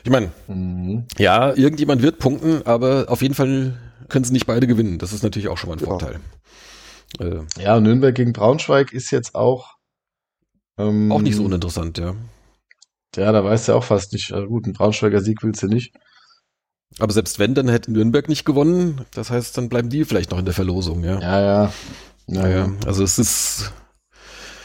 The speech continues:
Speaker 1: H S V gegen Osnabrück ist natürlich auch interessant. H S V jetzt mit, mit neuem Trainer Baumgart,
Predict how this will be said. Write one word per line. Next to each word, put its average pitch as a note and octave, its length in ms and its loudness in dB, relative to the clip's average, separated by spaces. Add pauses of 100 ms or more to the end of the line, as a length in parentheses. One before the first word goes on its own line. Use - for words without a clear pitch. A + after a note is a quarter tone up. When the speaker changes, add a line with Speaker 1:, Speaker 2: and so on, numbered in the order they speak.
(880)
Speaker 1:
H G#2+ 140 2
S G#2+ 120 -2
V A2+ 180 4
gegen C#3+ 160 2
Osnabrück B2 440 2
ist - 100 -2
natürlich C3+ 300 0
auch C#3+ 160 2
interessant. D#3+ 720 -2 (1040)
H A#2 120 2
S A#2 160 -2
V A#2 220 2
jetzt C3+ 220 0
mit, - 340 -4
mit - 120 -16
neuem A2+ 240 0
Trainer A#2 360 0
Baumgart, C3 880 0